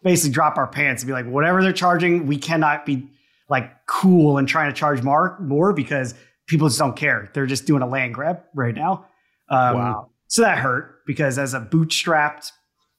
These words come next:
Speaker 1: company against a company raising hundreds of millions of dollars in the same space, who's gonna win, right? It's like,
Speaker 2: Mm-hmm.
Speaker 1: we just survived,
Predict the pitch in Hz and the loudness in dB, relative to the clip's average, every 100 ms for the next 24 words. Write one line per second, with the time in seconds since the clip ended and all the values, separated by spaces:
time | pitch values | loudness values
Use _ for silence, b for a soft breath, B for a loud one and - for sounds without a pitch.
0 | _ - 147 147 123 117 120 123 131 123 | _ -2 -2 -2 -6 -6 -6 -4 -4 -4
1 | - 123 117 104 _ _ _ _ - 151 | -6 -6 -8 -14 _ _ _ _ -4 -2
2 | 143 131 143 135 127 113 147 143 131 131 | 0 0 0 -2 -4 -4 -2 -2 -4 -6
3 | 135 135 123 120 139 131 113 113 110 165 | -6 -4 -8 -2 2 2 -2 -8 -10 -8
4 | 117 - 143 123 120 156 120 107 - - | -8 -6 -4 -2 -4 -6 -8 -10 -16 -18
5 | _ _ - 165 131 127 113 104 87 _ | _ _ -2 0 0 -2 -4 -8 -12 _
6 | _ _ _ _ 147 120 113 147 117 120 | _ _ _ _ -6 -4 -2 0 0 2
7 | 135 117 95 _ - 147 156 160 - - | 0 -2 -8 _ -2 2 4 2 -2 -10
8 | - 143 120 107 87 - | -6 -2 0 -2 -4 -18